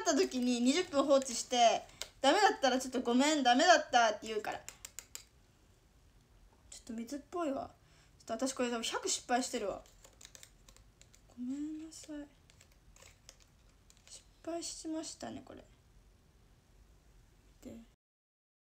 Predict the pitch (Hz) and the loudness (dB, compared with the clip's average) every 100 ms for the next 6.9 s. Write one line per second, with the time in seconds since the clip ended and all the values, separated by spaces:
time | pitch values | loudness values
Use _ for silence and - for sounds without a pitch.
0 | _ _ - - - - _ _ _ - | _ _ -20 -20 -20 -20 _ _ _ -16
1 | - 277 233 220 202 196 190 - - _ | -8 -6 -6 -8 -10 -12 -14 -18 -20 _
2 | _ _ _ - _ _ _ _ _ _ | _ _ _ -20 _ _ _ _ _ _
3 | _ _ _ _ _ _ _ _ _ - | _ _ _ _ _ _ _ _ _ -20
4 | _ _ _ _ _ _ _ _ - - | _ _ _ _ _ _ _ _ -20 -20
5 | - - - - 247 277 330 339 339 339 | -20 -20 -20 -16 0 6 6 4 -2 -4
6 | - - 302 294 269 208 - - | -6 -4 -2 0 0 -2 -4 -10